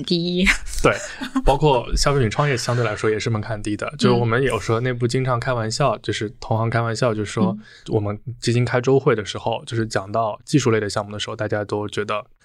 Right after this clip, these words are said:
Speaker 2: 哎呀，说不出什么，然后就很无聊，然后没有人提问题。一讲到一个to C的项目，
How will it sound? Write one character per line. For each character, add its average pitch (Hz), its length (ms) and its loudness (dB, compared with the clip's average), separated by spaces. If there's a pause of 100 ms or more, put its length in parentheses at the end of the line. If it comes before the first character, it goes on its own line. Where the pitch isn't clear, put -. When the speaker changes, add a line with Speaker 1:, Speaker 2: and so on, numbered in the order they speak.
(140)
Speaker 2:
哎 117 80 0
呀， 101 120 -6
说 139 180 2
不 139 60 4
出 147 140 4
什 147 140 -2
么， 107 100 -6
然 101 100 -4
后 113 100 -2
就 110 120 0
很 104 160 -4
无 104 140 4
聊， 107 180 4
然 107 80 -2
后 113 80 -2
没 110 120 0
有 123 60 4
人 123 160 2
提 - 140 -4
问 117 160 2
题。 110 180 -10 (280)
一 175 120 6
讲 117 180 4
到 107 140 6
一 110 80 0
个 113 120 4
to 120 160 0
C 123 100 4
的 131 80 8
项 113 220 2
目， 98 100 -12